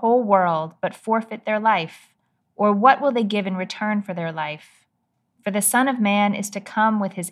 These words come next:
angels in the glory of his Father, and then he will repay everyone for what has been done.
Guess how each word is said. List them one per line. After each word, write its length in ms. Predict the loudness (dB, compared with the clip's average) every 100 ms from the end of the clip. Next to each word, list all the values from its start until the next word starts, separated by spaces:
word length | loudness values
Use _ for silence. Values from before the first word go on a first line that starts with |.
| -2
angels 480 | 0 2 2 0 -2
in 140 | -6
the 60 | -6
glory 440 | -6 -4 -2 -2
of 120 | -6
his 180 | -10 -12
Father, 560 | -2 0 0 -2 -4 -8 _ _ -4
and 120 | 2
then 180 | 4 4
he 140 | 0
will 160 | -4 -4
repay 460 | -6 -4 -2 -2 0
everyone 500 | 0 0 -2 0 0
for 120 | -4
what 180 | -4 -6
has 160 | -6 -10
been 220 | -8 -6
done. 420 | -6 -10 -12 -18